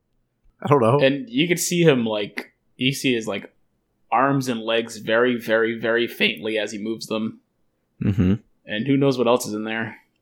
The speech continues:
Speaker 2: Pulsating.
Speaker 1: A wiener?
Speaker 3: <laughs> Oh, no.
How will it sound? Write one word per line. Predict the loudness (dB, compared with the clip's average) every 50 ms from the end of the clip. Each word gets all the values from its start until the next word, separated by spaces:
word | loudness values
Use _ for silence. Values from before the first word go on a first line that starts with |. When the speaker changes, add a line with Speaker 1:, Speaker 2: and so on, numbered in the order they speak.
| _ _ _ _ _
Speaker 2:
Pulsating. | 0 0 0 2 2 2 2 2 2 0 -4 -6 -10 -14 _ _ _ _ _ _ _ _ -4
Speaker 1:
A | -2
wiener? | 2 4 4 6 6 4 2 0 -6 _ _ _ -14
Speaker 3:
<laughs> | -10 -6 0 2
Oh, | 4 6 6
no. | 6 6 6 6 6 6 6 4 0